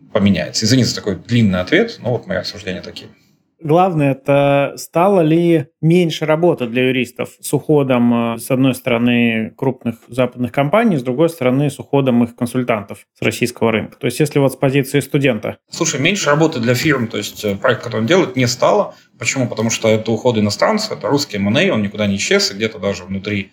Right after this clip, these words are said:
Speaker 1: русского M and A там появилось больше денег, потому что больше денег девать в мире некуда. Это, это с одной стороны. С другой стороны, как бы надо ещё понимать, что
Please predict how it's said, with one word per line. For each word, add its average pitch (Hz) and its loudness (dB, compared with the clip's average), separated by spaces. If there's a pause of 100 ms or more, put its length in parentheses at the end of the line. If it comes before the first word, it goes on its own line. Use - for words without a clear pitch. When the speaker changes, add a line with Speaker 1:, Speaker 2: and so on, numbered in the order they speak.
Speaker 1:
русского 110 0
M 104 4
and 107 4
A 98 2
там 95 -6
появилось 104 -2
больше 98 -6
денег, 175 0
потому - -20
что - -16
больше 98 -6
денег 92 -2 (120)
девать 92 -2
в - -18
мире 87 -2
некуда. 170 0 (320)
Это, 120 -6
это 135 -6
с - 2
одной 147 2
стороны. 131 0
С 95 -4
другой 117 0
стороны, 123 2
как 101 0
бы 101 0
надо 107 2
ещё 113 0 (160)
понимать, 127 2
что 113 2